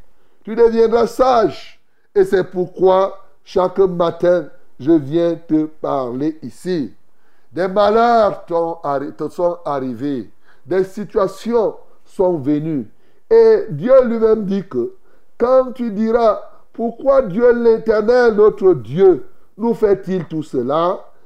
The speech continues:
Il dit, tu leur répondras, « Comme vous m'avez abandonné et que vous avez servi des dieux étrangers dans votre pays, ainsi vous servirez des étrangers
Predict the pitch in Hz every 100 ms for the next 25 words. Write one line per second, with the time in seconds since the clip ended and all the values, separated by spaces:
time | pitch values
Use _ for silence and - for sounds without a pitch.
0 | - - 220 254 254 254 254 247 233 220
1 | 202 311 - 143 139 123 156 165 120 -
2 | - - - - - 285 294 262 185 214
3 | 214 196 196 - 190 170 175 175 175 180
4 | 208 185 - - - - - 453 - 247
5 | 240 226 220 226 220 208 190 214 202 185
6 | 147 180 202 185 185 175 165 165 180 156
7 | 147 156 147 139 127 175 190 233 254 -
8 | - - _ - _ 247 247 233 - 285
9 | 302 262 - - - - 165 233 - 226
10 | 214 185 202 220 226 190 165 151 170 170
11 | 175 170 151 170 185 -